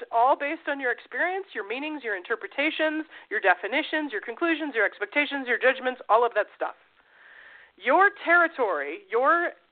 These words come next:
territory is completely different than anybody else's. And if you've gotten this far in life and you haven't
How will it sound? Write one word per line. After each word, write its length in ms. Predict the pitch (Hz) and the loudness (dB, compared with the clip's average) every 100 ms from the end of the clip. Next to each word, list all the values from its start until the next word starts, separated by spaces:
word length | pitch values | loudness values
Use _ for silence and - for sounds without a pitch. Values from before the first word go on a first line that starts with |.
| - | 0
territory 640 | 277 294 294 233 185 170 165 | 4 4 2 -4 -4 -4 -8
is 100 | 196 - | -12 -10
completely 960 | - 220 220 214 320 403 370 311 320 | -14 -14 -10 -6 -2 0 -2 -2 0
different 400 | 269 254 233 220 _ - | 0 0 -4 -6 _ -4
than 220 | 214 214 - | -4 -4 -8
anybody 440 | 185 202 185 165 | -8 -4 -4 -4
else's. 360 | 156 147 - 156 _ | -6 -10 -14 -20 _
And 160 | 196 202 | -8 -6
if 140 | 185 | -8
you've 240 | 196 180 _ | -10 -14 _
gotten 280 | 233 311 277 | 2 2 2
this 100 | 262 254 | -8 -4
far 160 | 226 214 | -2 -2
in 80 | 196 | -2
life 220 | 175 180 | -4 -4
and 80 | 180 | -10
you 100 | 156 | -2
haven't 240 | 190 302 | 0 -2